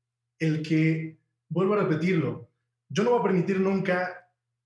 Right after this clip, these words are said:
que sea más importante que salga yo en una portada con mi familia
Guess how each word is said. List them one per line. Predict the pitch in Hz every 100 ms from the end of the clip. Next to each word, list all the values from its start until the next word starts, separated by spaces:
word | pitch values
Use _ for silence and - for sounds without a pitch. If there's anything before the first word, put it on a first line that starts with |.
| _
que | -
sea | 160 190
más | 214 196
importante | 165 151 160 180 160 156 151 147 -
que | 156
salga | 175 185 185
yo | 180
en | 175
una | 165 151
portada | 139 165 151 139
con | - 135
mi | 123
familia | 135 165 170 180 185 -